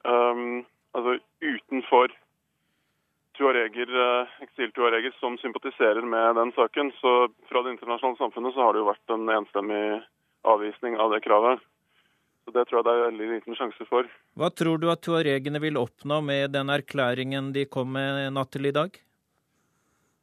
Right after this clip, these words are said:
Speaker 1: Ehm, den ene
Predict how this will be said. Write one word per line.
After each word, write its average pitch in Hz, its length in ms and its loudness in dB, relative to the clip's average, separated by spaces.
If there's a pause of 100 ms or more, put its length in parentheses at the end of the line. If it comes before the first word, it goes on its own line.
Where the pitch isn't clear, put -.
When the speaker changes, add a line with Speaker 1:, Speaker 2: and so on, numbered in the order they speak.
(260)
Speaker 1:
Ehm, 156 480 0 (680)
den 170 260 0
ene 147 440 -2